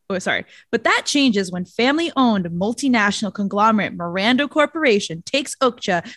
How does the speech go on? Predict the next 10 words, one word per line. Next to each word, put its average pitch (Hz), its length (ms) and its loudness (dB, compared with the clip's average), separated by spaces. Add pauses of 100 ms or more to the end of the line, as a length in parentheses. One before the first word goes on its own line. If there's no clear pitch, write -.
for 214 140 -2
themselves 208 500 2
and 160 160 -8
transports 247 680 0
her 247 120 2
to 220 160 -6
New 185 220 2
York, 185 420 2 (240)
where 208 160 2
an 180 140 0